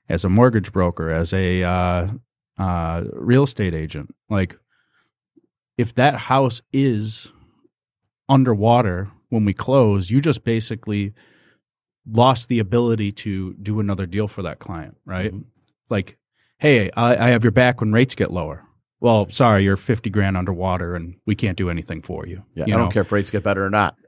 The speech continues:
Speaker 1: And you're gonna
Speaker 2: <laughs>
Speaker 1: have to call your real estate agent who has to negotiate a short sale, which may or may not happen.
Speaker 2: Right.
Speaker 1: Or you can foreclose, right? So it's like, eh, from our end, right, as opposed to, "Hey,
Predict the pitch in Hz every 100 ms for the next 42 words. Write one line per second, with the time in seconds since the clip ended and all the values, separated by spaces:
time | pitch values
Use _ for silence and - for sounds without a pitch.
0 | - 143 147 156 151 139 135 147 156 143
1 | 135 120 139 135 - 113 104 101 - 104
2 | - _ _ _ 123 127 113 127 107 101
3 | 107 98 104 98 87 - 101 - 92 82
4 | - - 110 131 117 107 101 87 80 87
5 | 78 - 98 - 78 69 _ - - -
6 | 123 113 110 101 123 - - - - 98
7 | 113 - 147 139 151 117 - - - -
8 | _ - - - - - - _ _ -
9 | 135 127 156 135 101 104 113 104 104 113
10 | - 120 - 123 123 135 117 117 107 160
11 | -